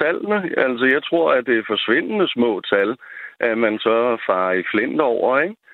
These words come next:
Altså, det skal jo være proportionelt, altså, siger man, ikke? Altså, hvordan man regulerer i forhold til, hvor stort et problem er, ikke? Altså, vi kan jo smide, vi kan jo sagtens smide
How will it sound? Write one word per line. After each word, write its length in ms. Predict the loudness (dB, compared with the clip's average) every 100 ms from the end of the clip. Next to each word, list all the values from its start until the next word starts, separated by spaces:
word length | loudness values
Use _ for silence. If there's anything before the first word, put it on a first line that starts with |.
| -20 _ _ -4
Altså, 400 | -2 -2 0 -2
det 180 | 0 -2
skal 120 | 0
jo 120 | 2
være 240 | 4 2 2
proportionelt, 960 | -2 0 0 0 0 2 0 -2 0
altså, 360 | 0 0 -2 -4 0
siger 240 | 2 4
man, 220 | 2 2
ikke? 260 | 0 0 0
Altså, 280 | 0 0 0
hvordan 360 | 2 0 2
man 180 | 2 2
regulerer 600 | 2 0 0 2 2 2
i 140 | 0
forhold 400 | 0 0 2 0 -2
til, 100 | -2
hvor 100 | -2
stort 320 | 0 0 0
et 100 | -4 -4
problem 460 | -2 0 0 0
er, 280 | 0 0 0
ikke? 160 | 0 -4 -10 -10 -10 -2
Altså, 180 | -2 0
vi 140 | 0
kan 120 | 0
jo 100 | -2
smide, 680 | -2 0 2 2 2 4 2
vi 140 | 2 0
kan 100 | 0
jo 60 |
sagtens 380 | 0 0 -2 -6
smide 360 | 0 2 2